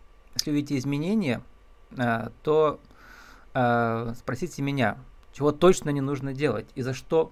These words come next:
платить деньги, тоже подскажу. Вот это интересно. Мы щас все, но самозанятые, да, щас все учатся, э, нетворкингу, точнее, ходят, э, учатся, интересуются, обмениваются опытом,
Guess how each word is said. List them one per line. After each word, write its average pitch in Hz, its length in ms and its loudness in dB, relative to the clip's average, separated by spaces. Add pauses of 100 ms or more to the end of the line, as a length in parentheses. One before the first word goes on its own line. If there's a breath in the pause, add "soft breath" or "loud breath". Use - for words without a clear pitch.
платить 123 360 -4
деньги, 156 320 -4
тоже 135 300 -2
подскажу. 120 560 -10
Вот 160 240 2
это 240 340 2 (120)
интересно. - 760 -12
Мы 120 100 -4
щас 131 200 -6
все, 143 380 -2 (420 soft breath)
но 156 200 0
самозанятые, 123 720 -2
да, - 160 -6
щас 120 180 -10
все - 180 -2
учатся, 139 600 -6 (800 loud breath)
э, 110 360 -2
нетворкингу, 135 720 -4 (220)
точнее, 131 320 -4
ходят, - 560 -8 (760)
э, 117 260 -2
учатся, 139 720 -6 (100)
интересуются, 135 840 -4
обмениваются 127 600 0
опытом, 151 680 -2